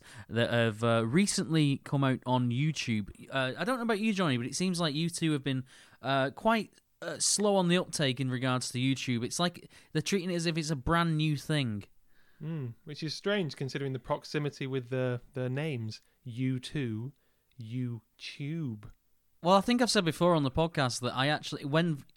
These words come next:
Speaker 1: YouTube first started get-, getting a name for itself, I thought it was something to do with U two.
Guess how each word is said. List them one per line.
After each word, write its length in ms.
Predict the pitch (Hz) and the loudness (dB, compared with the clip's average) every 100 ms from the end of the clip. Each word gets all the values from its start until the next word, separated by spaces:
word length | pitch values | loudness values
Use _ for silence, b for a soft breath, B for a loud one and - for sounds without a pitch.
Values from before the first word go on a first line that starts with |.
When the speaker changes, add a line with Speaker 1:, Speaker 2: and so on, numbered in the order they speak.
| - | -4
Speaker 1:
YouTube 500 | 135 165 - 147 131 | 0 0 2 -2 0
first 280 | 151 147 - | 0 0 0
started 440 | 143 131 131 120 | -2 0 -4 -2
get-, 320 | 135 131 - | -2 -2 -4
getting 220 | 135 131 | -2 -2
a 40 | 123 | 0
name 280 | 131 160 151 | 0 0 -2
for 100 | 127 | -6
itself, 340 | - 107 104 B B B | -6 -6 -6 B B B
I 180 | 165 175 | 2 2
thought 440 | - 180 185 - | 4 6 6 4
it 80 | - | -2
was 160 | 143 147 | 0 0
something 420 | - 151 135 135 | 0 0 -2 -6
to 100 | 127 | -2
do 180 | 139 147 | 0 2
with 160 | 120 110 | 0 0
U 160 | 117 | -2
two. 320 | 113 131 107 | 0 -2 -2